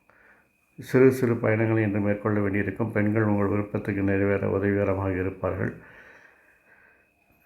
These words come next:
திட்டமிட்டபடி அரசு விஷயங்கள், அரசு இனங்களில் வெற்றி காண்பீர்கள். குழந்தைகளின் செயல்பாடுகள் உங்களுக்கு திருப்தியை தரும். சகோதர செல்வாக்கு உங்களுக்கு அனுகூலமும் ஆதரவையும் தரும்.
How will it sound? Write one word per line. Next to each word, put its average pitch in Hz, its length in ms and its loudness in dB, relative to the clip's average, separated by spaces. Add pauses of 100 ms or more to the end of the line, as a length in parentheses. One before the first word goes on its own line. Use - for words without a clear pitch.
(100)
திட்டமிட்டபடி 113 800 2 (280)
அரசு 117 280 2
விஷயங்கள், 110 420 4
அரசு 104 280 0
இனங்களில் 104 340 0
வெற்றி 98 300 -2
காண்பீர்கள். 101 500 0
குழந்தைகளின் 107 520 2
செயல்பாடுகள் 101 500 0
உங்களுக்கு 92 360 -4
திருப்தியை 95 540 -6
தரும். 95 320 -4 (920)
சகோதர 110 500 2
செல்வாக்கு 104 500 -2
உங்களுக்கு 98 260 -2
அனுகூலமும் 98 560 -2
ஆதரவையும் 95 400 -4
தரும். 104 300 -8